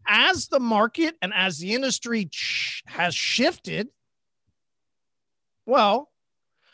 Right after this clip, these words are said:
do detailers have that skill set and availability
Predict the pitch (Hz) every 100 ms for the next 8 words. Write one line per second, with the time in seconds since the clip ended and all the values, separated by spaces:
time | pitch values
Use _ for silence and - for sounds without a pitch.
0 | - - 180 311 381 440 - 415 415 403
1 | - - 220 247 311 302 247 - - 262
2 | 269 - 269 247 226 196 175 220 214 175
3 | 220 254 277 370